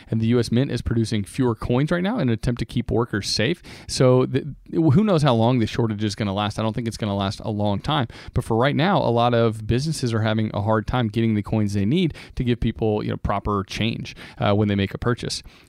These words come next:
But it's, uh, it's another one of those kind of quirky, unintended consequences of covid that's leading to an increase in digital payments. It's essentially accelerating that revolution, uh, towards people paying digitally almost constantly. So yeah, if you're one of those people that, that has, like, a lot of coins in a jar,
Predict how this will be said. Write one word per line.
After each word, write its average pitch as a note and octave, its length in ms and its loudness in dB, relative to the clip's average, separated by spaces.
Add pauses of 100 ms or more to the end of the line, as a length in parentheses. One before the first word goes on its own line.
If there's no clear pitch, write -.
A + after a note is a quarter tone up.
But B2 240 2
it's, B2+ 300 -2
uh, C3 180 -4
it's D#3 200 0
another D#3 260 4
one D3 120 4
of C#3+ 60 2
those B2 160 2
kind C3 160 -2
of G#2+ 100 -4
quirky, C3+ 400 0
unintended B2+ 500 2
consequences A#2+ 560 -2
of G2+ 120 -2
covid A#2+ 320 2
that's G#2+ 200 -2 (260)
leading C#3 340 4
to C3 300 4
an C#3+ 100 2
increase C3 480 0
in D3 160 0
digital A2 320 0
payments. D#3+ 420 0 (300)
It's D3 160 0
essentially C#3 500 2
accelerating A2+ 600 2
that G2 160 2
revolution, G#2 640 0 (240)
uh, - 120 -4
towards G#2 380 0
people A2+ 240 0
paying G#2 320 0
digitally G2 520 0 (260)
almost B2 240 0
constantly. A#2+ 560 -4 (260)
So - 140 2
yeah, A2+ 160 4
if - 120 -8
you're C3 120 2
one C3 140 0
of B2 40 2
those A2+ 280 2
people B2 320 -4
that, G#2 320 0
that G#2 160 -2
has, A2+ 260 0
like, - 260 -2
a A#2+ 40 -2
lot A#2+ 120 2
of A#2 80 -2
coins B2+ 320 -2
in A#2 60 2
a A2 60 2
jar, A2+ 380 2